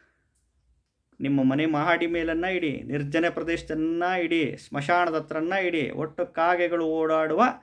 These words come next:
ಸಂಚಾರ ಎಲ್ಲಿರುತ್ತೋ ಅಲ್ಲಿಡಿ. ಅದನ್ನ ಕಾಗೆಗಳು ಬಂದು ಕುಕ್ಕಿ ಮೊಟ್ಟೆ ಒಡೆದು ತಿಂದಾಗ ಮಾತ್ರ ಫಲೆ ಬರ್-, ಫಲ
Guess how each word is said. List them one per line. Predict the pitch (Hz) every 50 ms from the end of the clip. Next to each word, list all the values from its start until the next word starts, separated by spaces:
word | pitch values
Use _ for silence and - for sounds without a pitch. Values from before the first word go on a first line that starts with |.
| - _ _ _
ಸಂಚಾರ | - - 156 151 156 156 156 165 160 160 160
ಎಲ್ಲಿರುತ್ತೋ | 151 143 143 143 143 139 135 131 131 131 - 214
ಅಲ್ಲಿಡಿ. | 254 254 - - 151 139 131 131 135 143 156 165 135 107 - - - _ _ _ _ _ _
ಅದನ್ನ | - 131 135 165 175 180 196 226 262 - - - _ _ _ _ _
ಕಾಗೆಗಳು | - 131 127 135 147 160 170 170 170 165 170 170 165
ಬಂದು | 156 160 160 165 170 170 165 185 214 240 247 - - - _ _ _ _ _ _ _ _ _ _ _ _ _ _ _ _
ಕುಕ್ಕಿ | 196 185 180 185 _ _ _ 226 226 220
ಮೊಟ್ಟೆ | 208 160 160 156 156 - - 190 180
ಒಡೆದು | 175 170 170 160 156 160 147
ತಿಂದಾಗ | 147 151 151 160 156 156 160 160 151 156
ಮಾತ್ರ | 143 135 165 202 - - - - - 233 226 226 226 -
ಫಲೆ | 165 156 156 156
ಬರ್-, | 151 151 147 - - _ _ -
ಫಲ | 160 175